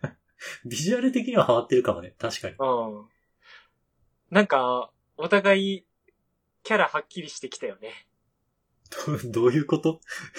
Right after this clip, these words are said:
Speaker 2: いや、もうだって、片や漫画家でしょ？で、もう片
Speaker 1: ギョンさんのビジュアルは、漫画家なのかな？
Speaker 2: あ、俺のビジュアル、でもどう？その、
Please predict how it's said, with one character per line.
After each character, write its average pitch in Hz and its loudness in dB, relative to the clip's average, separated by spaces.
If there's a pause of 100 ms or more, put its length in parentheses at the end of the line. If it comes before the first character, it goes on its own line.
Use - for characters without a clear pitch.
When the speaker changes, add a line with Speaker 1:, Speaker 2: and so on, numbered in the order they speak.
(260)
Speaker 2:
い 131 -16
や、 151 6
も 147 -2
う 139 -2
だ 143 2
っ - -6
て、 127 -8
片 190 2
や 160 4
漫 127 -4
画 127 -4
家 131 -2
で 120 -8
し - -12
ょ？ 127 -8 (800)
で、 127 -2
も 131 0
う - 4
片 175 4
Speaker 1:
ギ 302 4
ョ - 6
ン - 4
さ 311 0
ん 285 -4
の 254 2
ビ 196 6
ジ 214 -2
ュ 226 -2
ア 226 -2
ル 220 -2
は、 190 4 (1040)
漫 175 0
画 233 -6
家 - 2
な 127 6
の 127 6
か 92 -2
な？ 87 -8
Speaker 2:
あ、 82 -12 (640)
俺 220 6
の 381 4
ビ 320 -4
ジ 294 -2
ュ 294 8
ア 285 8
ル、 269 -4
で 311 -2
も 185 2
ど 202 4
う？ 123 -12
そ 170 -2
の、 151 -4